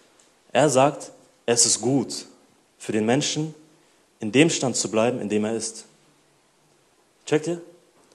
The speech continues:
Paulus sagt, es ist gut, Single zu sein. Er sagt, es ist gut, allein zu sein.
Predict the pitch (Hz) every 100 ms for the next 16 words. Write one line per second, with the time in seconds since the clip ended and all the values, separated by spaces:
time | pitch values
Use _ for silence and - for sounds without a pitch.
0 | - _ _ - 147 170 123 135 147 -
1 | - - _ _ _ _ 117 - - 156
2 | 151 - - - _ _ _ _ _ _
3 | _ _ _ _ - - 143 131 98 98
4 | 98 - _ _ _ _ _ - _ _
5 | - 120 143 123 123 - 175 190 - -
6 | - - - - _ _ - - 135 151
7 | 120 107